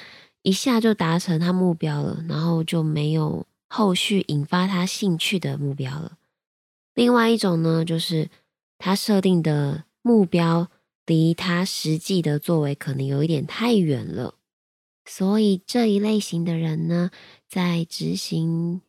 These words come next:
他想要做的事情的时候，几乎会无法获得成就感，所以就很容易的想要中断这个行为咯。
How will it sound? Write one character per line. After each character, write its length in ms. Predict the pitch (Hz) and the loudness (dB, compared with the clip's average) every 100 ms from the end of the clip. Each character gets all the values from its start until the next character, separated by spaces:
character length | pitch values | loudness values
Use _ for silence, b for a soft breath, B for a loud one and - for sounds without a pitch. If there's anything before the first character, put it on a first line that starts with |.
| _ _ _ | _ _ _
他 320 | - 180 175 185 | -10 -4 -2 -2
想 160 | - | -2
要 160 | 160 190 | 0 0
做 240 | - 269 | 4 4
的 140 | 233 208 | 4 2
事 220 | - 233 | 0 -4
情 240 | - 175 | -2 0
的 100 | 170 | 0
时 180 | 170 160 | -2 -2
候， 380 | 160 190 175 - _ _ _ _ _ _ | 0 2 2 -2 _ _ _ _ _ _
几 240 | - 214 220 | -4 -2 0
乎 240 | - 220 | 0 -2
会 320 | 214 220 202 - | 0 -2 -2 -2
无 100 | 185 | -4
法 220 | 190 180 | -2 -4
获 200 | 170 202 | -2 -4
得 220 | 185 165 | -2 -2
成 260 | 165 170 160 | -4 -4 -4
就 240 | - 196 | -2 -2
感， 220 | 156 151 - _ _ _ _ - | -4 -8 -12 _ _ _ _ -10
所 180 | - 226 | -2 0
以 180 | 226 | 0
就 180 | 196 208 | 0 -4
很 240 | 202 185 165 | -2 -2 -2
容 240 | 165 180 | -2 -2
易 160 | 220 190 | -2 -4
的 220 | 175 175 | -4 -6
想 180 | - 156 | -4 -4
要 200 | 165 180 | -4 -6
中 440 | - 202 208 208 | -4 -4 -2 -4
断 320 | 208 196 175 | -2 -2 -4
这 120 | 170 | -6
个 160 | 170 156 | -6 -6
行 340 | - 151 147 | -6 -8 -6
为 180 | 151 151 | -6 -6
咯。 400 | 151 151 160 160 | -6 -6 -6 -8